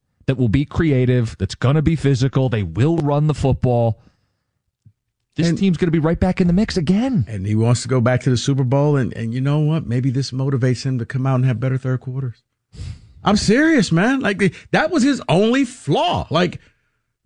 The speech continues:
Speaker 2: man is brilliant, but it was just like, what happens at halftime where you do nothing and then you pick it back up again in the fourth quarter?
Speaker 1: Yeah.
Speaker 2: But he's motivated. He wants to come back. And if you're Detroit,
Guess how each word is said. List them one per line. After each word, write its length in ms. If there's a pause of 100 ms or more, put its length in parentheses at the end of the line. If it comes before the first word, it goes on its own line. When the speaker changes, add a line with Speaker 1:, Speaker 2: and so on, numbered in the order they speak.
Speaker 2:
man 240
is 120
brilliant, 640
but 80
it 40
was 140
just 100
like, 140
what 220
happens 400
at 100
halftime 800 (260)
where 360 (520)
you 140
do 180
nothing 640 (400)
and 80
then 100
you 60
pick 180
it 80
back 200
up 100
again 180
in 60
the 80
fourth 300
quarter? 260
Speaker 1:
Yeah. 140 (1600)
Speaker 2:
But 100
he's 140
motivated. 680
He 140
wants 240
to 60
come 220
back. 240
And 80
if 100
you're 100
Detroit, 580